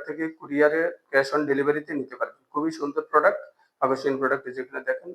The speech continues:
ওখানে দেখা যাচ্ছে, এই যে দেখা যাচ্ছে। এরকম বিভিন্ন ধরনের প্রোডাক্ট আছে আপনার দুইশো টাকা, তিনশো টাকা। তিনশো টাকায় রয়েছে আপনার, এখানে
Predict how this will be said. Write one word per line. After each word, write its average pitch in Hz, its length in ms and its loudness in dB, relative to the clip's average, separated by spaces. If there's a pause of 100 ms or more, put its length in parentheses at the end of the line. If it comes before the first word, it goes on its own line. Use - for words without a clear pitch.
ওখানে 127 280 -10
দেখা 120 200 0
যাচ্ছে, - 240 -6
এই 117 220 -20
যে - 60 -20 (420)
দেখা 117 220 -6
যাচ্ছে। - 220 -20 (560)
এরকম 190 340 6
বিভিন্ন 190 220 4 (140)
ধরনের 175 320 4
প্রোডাক্ট 165 340 4
আছে - 160 -6 (420)
আপনার 139 340 0
দুইশো 147 220 -2 (100)
টাকা, 151 220 6 (680)
তিনশো 151 340 4
টাকা। 151 180 6 (480)
তিনশো 156 260 2 (100)
টাকায় 151 340 6
রয়েছে 143 240 4 (120)
আপনার, 139 240 2 (1900)
এখানে 151 180 2